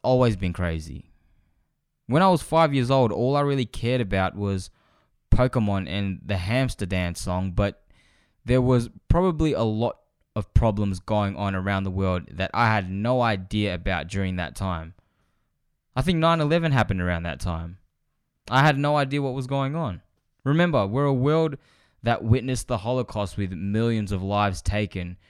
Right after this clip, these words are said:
and treated as cattle. We're a world that witnessed the rape of Nanking that took an estimated four hundred thousand lives.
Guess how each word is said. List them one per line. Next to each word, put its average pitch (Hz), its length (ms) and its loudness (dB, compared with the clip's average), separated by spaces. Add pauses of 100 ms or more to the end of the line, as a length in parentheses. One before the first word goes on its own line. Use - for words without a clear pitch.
(240)
and 98 100 -8
treated 110 340 0
as 95 120 -6
cattle. 95 400 0 (680)
We're 117 180 2
a 120 40 6
world 123 460 2
that 110 200 0
witnessed 107 460 -2 (100)
the 98 200 -4
rape 107 260 2
of 90 100 -4
Nanking 98 680 -4 (480)
that 117 160 -2
took 123 180 0
an 113 140 -6
estimated 101 840 -4
four 139 300 -2
hundred 120 280 -2
thousand 98 360 0
lives. 87 480 -2